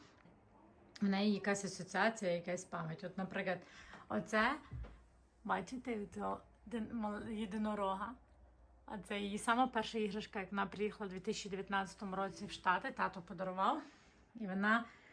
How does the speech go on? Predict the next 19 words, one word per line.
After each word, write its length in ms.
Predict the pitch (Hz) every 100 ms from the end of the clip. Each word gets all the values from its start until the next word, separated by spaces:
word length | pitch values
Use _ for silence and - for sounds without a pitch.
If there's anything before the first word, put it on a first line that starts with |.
| - -
по-моєму, 720 | 175 180 240 262 240 233 214
Пушок 640 | - 196 - 190 240 -
чи 160 | - 175
Сніжинка. 840 | - 185 175 185 220 269 269 269 269 - _ _ - _ - _ -
О, 360 | 240 302 302
я 120 | 269 214
вже 140 | 190
не 80 | 190
пам'ятаю. 500 | 190 175 170 160 165 -
Стала 300 | - - 185
буде 180 | 180 185
дивитися 300 | 180 185 -
відео. 420 | 185 226 180 170 175 - _
Скаже: 260 | - 214 247
"Мам, 200 | 226 254
як 140 | 339
ти 80 | 415
не 120 | 415
пам'ятаєш?" 720 | 466 330 311 302 214 190 -